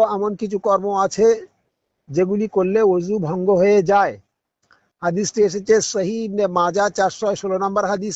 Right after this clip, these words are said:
ইরওয়াইল গালিল প্রথম খণ্ড একশো পঁয়তাল্লিশ নম্বর হাদিস, আহমদ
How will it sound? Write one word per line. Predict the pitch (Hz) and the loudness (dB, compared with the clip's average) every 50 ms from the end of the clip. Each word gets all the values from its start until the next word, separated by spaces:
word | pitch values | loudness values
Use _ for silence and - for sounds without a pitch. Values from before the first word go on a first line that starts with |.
| - 175 | -6 -4
ইরওয়াইল | 175 175 185 190 196 208 220 208 202 175 | -4 -2 0 0 0 0 0 0 0 0
গালিল | 170 175 175 180 190 214 220 214 202 | 0 0 0 0 0 0 -2 -4 -6
প্রথম | - 185 180 - 208 208 | -6 -6 -4 -4 -4 -4
খণ্ড | - - 202 196 202 196 | -2 -2 -2 -2 0 0
একশো | 214 208 190 185 180 - - 208 190 185 | 2 2 2 2 0 -2 -2 -2 0 0
পঁয়তাল্লিশ | 180 - 165 160 - 185 185 196 185 180 220 | -2 -2 -6 -2 0 0 0 0 -2 -4 -4
নম্বর | 208 196 208 180 | -4 -2 -4 -4
হাদিস, | 180 208 185 208 214 175 - _ - | -4 -4 -6 -6 -8 -8 -10 _ -6
আহমদ | 180 - - - 196 190 190 196 202 196 | -6 -6 -6 -8 -8 -4 -2 -2 -2 -2